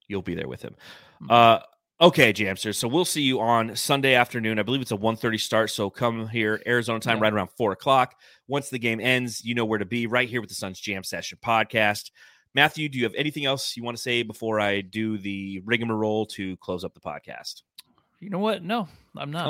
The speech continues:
Speaker 1: Okay,
Speaker 2: I mean,
Speaker 1: okay.
Speaker 2: no, I don't. Excuse me, I can't talk.
Speaker 1: No, you doesn't.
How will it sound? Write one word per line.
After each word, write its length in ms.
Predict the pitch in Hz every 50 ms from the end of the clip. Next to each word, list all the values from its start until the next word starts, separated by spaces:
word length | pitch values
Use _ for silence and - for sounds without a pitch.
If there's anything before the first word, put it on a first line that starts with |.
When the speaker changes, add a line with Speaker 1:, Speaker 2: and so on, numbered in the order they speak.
| 180 -
Speaker 1:
Okay, 120 | - -
Speaker 2:
I 300 | - 277 139 139 143 143
mean, 160 | 147 151 156
Speaker 1:
okay. 120 | 135 131 127
Speaker 2:
no, 160 | 143 156 151
I 80 | 147 151
don't. 300 | 147 143 131 113 - - -
Excuse 380 | 156 - - - 147 139 127 135
me, 100 | 123 113
I 60 | 110
can't 200 | - - 113 107
talk. 200 | - 110 104 107
Speaker 1:
No, 400 | 120 127 139 147 165 180 196 190 -
you 160 | 143 143 147
doesn't. 520 | 131 139 135 127 107 98 85 82 - -